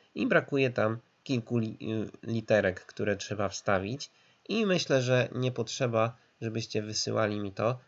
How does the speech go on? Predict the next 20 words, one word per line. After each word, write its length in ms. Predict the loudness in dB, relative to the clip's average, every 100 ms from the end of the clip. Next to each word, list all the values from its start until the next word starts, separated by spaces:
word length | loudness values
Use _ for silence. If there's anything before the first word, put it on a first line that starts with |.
| _
Po 20 | -6
prostu 320 | -6 -4 -4
to 160 | -2
zróbcie, 440 | -2 -2 -4 -2 -4
pó-, 240 | -4 -10
później 360 | -6 -4 -2 -2
porównajcie 600 | -2 -2 2 0 0 -4
sobie 400 | -4 -2 -2 -2
z, 280 | -4 -4 -2
e, 260 | 0 0 -4 -16 _
z 120 | -20 -6
tym, 240 | -2 -2
co 160 | -2 -2
było 380 | 0 0 0 -4 _ _ -2
na 180 | 4
lekcji. 520 | 6 4 0 -10 -14 -16 _ _
Chodzi 260 | -2 -2
mi 140 | -2 -2
o 60 |
pisownię. 640 | -4 -6 -2 0 0 -6